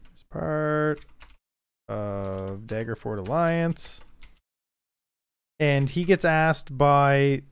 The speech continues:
the nobles to investigate the Thieves Guild.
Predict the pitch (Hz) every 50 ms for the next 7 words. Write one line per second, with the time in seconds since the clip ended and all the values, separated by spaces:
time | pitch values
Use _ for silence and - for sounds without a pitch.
0 | - - - - _ _ _ 147 143 135 131 127 127 131 127 127 127 127 120 -
1 | - - - _ - - - 143 135 131 127 127 127 - - 135 127 127 120 131
2 | 139 139 - - 151 139 123 123 117 113 117 135 135 - _ _ _ _ _ _
3 | _ _ _ _ _ _ _ _ _ _ _ - 120 120 117 110 - - 160 165
4 | 170 175 170 156 131 - - 123 127 120 110 92 87 90 82 -